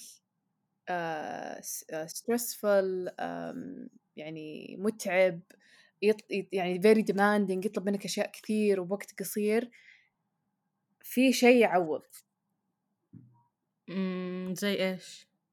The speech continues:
Speaker 1: يعني س-، for example، أن دوامها مو بصمة، فمو والله مرتبطة إنه لازم كل يوم أصحى الساعة سبعة وأركب سيارة وبزحمة الرياض
Speaker 2: مم.
Speaker 1: وأوصل عشان أبصم on time، زي كذا. م-، does that mean إن ش-، آه، شغلها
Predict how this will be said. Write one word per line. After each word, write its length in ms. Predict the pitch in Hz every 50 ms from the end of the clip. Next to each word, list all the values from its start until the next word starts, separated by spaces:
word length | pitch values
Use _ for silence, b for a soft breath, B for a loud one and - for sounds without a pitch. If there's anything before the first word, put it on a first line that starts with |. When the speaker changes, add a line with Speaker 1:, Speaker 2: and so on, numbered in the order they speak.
| _ _ _ -
Speaker 1:
يعني 320 | 185 170 170 175 180 185
س-، 140 | 175 - -
for 180 | - - 208 190 185
example، 420 | 170 170 175 170 170 - 269 - -
أن 380 | 254 254 254 277 285 294 277 - _ _ _ _ _ _ _ -
دوامها 480 | 214 254 254 254 254 254 254 240 262
مو 160 | 247 233 233 226
بصمة، 420 | 190 190 202 - - - - - _ _
فمو 480 | _ - 196 190 185 190 202 214 208 202 196 190
والله 280 | 190 180 180 175 175
مرتبطة 480 | 170 170 175 170 - - 196 - - 185
إنه 120 | 170 170
لازم 220 | 175 180 180 175 170
كل 220 | - - 175 175
يوم 360 | 170 175 180 180 175 175 170
أصحى 400 | 185 180 - - - - 180 175
الساعة 320 | 175 - - 190 175 170 170
سبعة 420 | - 202 196 185 185 180 180 180
وأركب 240 | 180 180 180 - - -
سيارة 640 | - - 202 190 196 220 233 226 214 208 208 202 196
وبزحمة 520 | 185 - _ _ - - 208 - - - - -
الرياض 400 | 233 240 240 240 240 226 220 202
Speaker 2:
مم. 180 | 196 190 185
Speaker 1:
وأوصل 340 | 190 190 190 190 190 247 240
عشان 220 | 196 190 226 214 208
أبصم 520 | 190 202 202 196 - - - 196 185 180 - b b b b b b b b - -
on 200 | 196 196 202 202 202
time، 380 | 208 196 185 185 180 180 180 180 b b b b b b -
زي 160 | - 190 185
كذا. 320 | 185 - 190 143 - - - _ b b b b b b b -
م-، 80 | 175 170 - - - - 165 175 _ - 196
does 40 | 185
that 200 | 214 220 214 214
mean 180 | 214 220 220
إن 300 | 208 196 190 190 185 - - - 170 - -
ش-، 220 | - - 180 185
آه، 300 | 185 - 190 185 180 175
شغلها 440 | 175 - 208 202 208 202 185 170 185